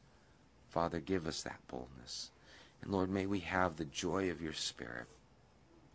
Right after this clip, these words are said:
as we are doing what you've called us to do, living the lives that you want us to live. Father, if we do that, may we too be filled with your joy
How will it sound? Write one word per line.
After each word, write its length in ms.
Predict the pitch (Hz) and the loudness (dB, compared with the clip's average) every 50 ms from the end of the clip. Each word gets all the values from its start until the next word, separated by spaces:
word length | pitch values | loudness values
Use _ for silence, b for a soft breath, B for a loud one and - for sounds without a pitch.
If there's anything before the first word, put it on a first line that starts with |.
| - - - - - - - - B B B B B B B B - | -20 -20 -20 -20 -20 -20 -20 -20 B B B B B B B B -12
as 100 | 80 78 | -8 -4
we 140 | 82 82 76 | -2 -2 -2
are 60 | 73 | -2
doing 400 | - - 104 107 107 101 98 92 | 0 2 4 4 4 4 4 4
what 160 | 87 87 - - | 4 2 2 0
you've 280 | 85 90 95 82 - - | 0 0 0 0 -2 -4
called 380 | - - - 101 107 110 104 95 | -6 -2 0 4 4 4 4 2
us 180 | 90 - - - | 0 -2 -2 -2
to 100 | - 76 | -4 -2
do, 240 | 69 80 76 71 69 | 0 0 0 0 0
living 340 | 78 98 104 104 110 101 92 | 0 0 0 0 0 0 0
the 120 | 85 85 | 0 2
lives 440 | 78 80 82 85 82 80 78 - B B B B B B B - | 2 4 6 6 6 4 2 0 B B B B B B B -10
that 140 | - - - | -10 -8 -4
you 260 | - 98 117 117 113 | 2 4 6 6 6
want 380 | 110 101 101 92 95 101 - - - | 6 4 2 0 0 0 -2 -4 -4
us 260 | - 90 87 - - | -2 -2 0 0 0
to 140 | - - - | 0 -2 -4
live. 460 | 80 76 73 71 69 65 67 - - - - - - - - - - - - - - - - - - - - - - - - - - - - - - - - - - - - - - - - - - - - - - - - - - - - - - - | -2 -2 0 0 -2 -2 -4 -8 -12 -18 -20 -20 -20 -20 -20 -20 -20 -20 -20 -20 -20 -20 -20 -20 -20 -20 -20 -20 -20 -20 -20 -20 -20 -20 -20 -20 -20 -20 -20 -20 -20 -20 -20 -20 -20 -20 -20 -20 -20 -20 -20 -20 -20 -20 -20 -20 -20 -20 -20 -20 -8 -4
Father, 300 | - 71 71 71 80 76 | -2 -2 0 0 0 -2
if 160 | 71 73 - | -2 -4 -4
we 100 | - 90 | -4 -4
do 200 | 82 - 87 85 | -2 -2 -4 -4
that, 280 | 80 80 69 65 69 - - B B B B B B B - | -2 -4 -4 -4 -6 -8 -10 B B B B B B B -4
may 80 | - | -2
we 160 | 80 85 90 85 | 0 2 0 0
too 260 | - - - 95 85 | 0 0 0 0 0
be 180 | 71 76 76 | 0 -2 -2
filled 360 | 71 - - - 87 82 78 78 | -4 -4 -4 -2 -2 0 0 -2
with 180 | 76 - - | -6 -4 -2
your 120 | - 82 80 | 0 0 0
joy 340 | 73 73 69 67 67 65 | -2 -4 -6 -4 -6 -6